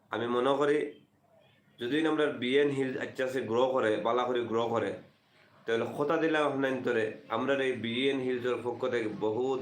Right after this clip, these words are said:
যুব সমাজরে, ইয়ং জেনারেশনরে আমরা খাজো লাগাইতাম চেষ্টা আমরা। আচ্ছা, খাজো লাগাইতে গিয়ে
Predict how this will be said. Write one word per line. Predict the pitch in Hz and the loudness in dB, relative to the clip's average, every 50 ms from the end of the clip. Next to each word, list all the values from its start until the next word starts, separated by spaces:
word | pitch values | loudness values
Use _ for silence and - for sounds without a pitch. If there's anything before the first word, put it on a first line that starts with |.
| - - | -4 -4
যুব | 107 110 135 139 139 147 | -2 0 0 0 0 0
সমাজরে, | 131 120 113 110 - 101 92 90 87 - - - - - - - - - - - - - - 107 | 0 2 2 0 0 -2 -4 -4 -6 -8 -10 -16 -20 -20 -20 -20 -20 -20 -20 -20 -20 -12 -6 -4
ইয়ং | 113 131 143 151 156 139 | 0 0 2 2 0 0
জেনারেশনরে | 147 143 139 135 131 131 127 123 123 117 117 110 113 110 107 | 2 2 2 2 2 0 0 -2 -4 -4 -4 -2 0 0 0
আমরা | 104 107 104 - - | 0 0 -2 -2 -4
খাজো | - 110 101 113 110 104 | -6 -4 -2 0 0 2
লাগাইতাম | 98 98 98 90 90 98 95 90 85 - - - _ - - - - - - - - - - - | 2 2 0 0 -2 -2 -4 -4 -6 -8 -12 -18 _ -20 -20 -20 -20 -20 -20 -20 -20 -20 -10 -8
চেষ্টা | - - - - - 123 104 92 | -6 -6 -6 -4 -2 -2 0 0
আমরা। | 92 92 90 - - - - - _ _ _ _ _ - - - | -2 -2 -4 -4 -6 -10 -16 -20 _ _ _ _ _ -14 -10 -6
আচ্ছা, | - 123 120 117 | -4 -4 -2 -2
খাজো | 135 127 127 160 165 170 | -2 0 0 2 2 2
লাগাইতে | 156 156 156 147 151 156 147 | 2 2 2 2 2 2 2
গিয়ে | 151 143 | 2 2